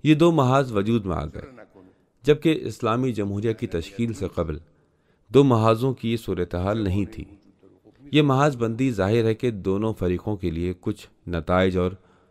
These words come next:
عواقب کا باعث بنی۔ ان دونوں محاذوں کے درمیان نا اتفاقی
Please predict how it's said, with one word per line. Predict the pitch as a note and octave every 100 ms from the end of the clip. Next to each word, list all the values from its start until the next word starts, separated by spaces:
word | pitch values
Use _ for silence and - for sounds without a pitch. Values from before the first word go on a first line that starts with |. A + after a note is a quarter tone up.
| _ _ _ -
عواقب | E2+ G2 G2+ C#3+ -
کا | - G#2+
باعث | E2 F2+ G2 D2+
بنی۔ | C#2 D2 D#2 - - _ _ _ _ _ _ _ _ _ _ _ F#2+ F#2+ -
ان | D#3+
دونوں | D3 D#3+
محاذوں | D3+ A#2+ B2+ C3+ D3
کے | B2
درمیان | F#2 F#2 G2 G#2
نا | G2
اتفاقی | F2 - - E2 -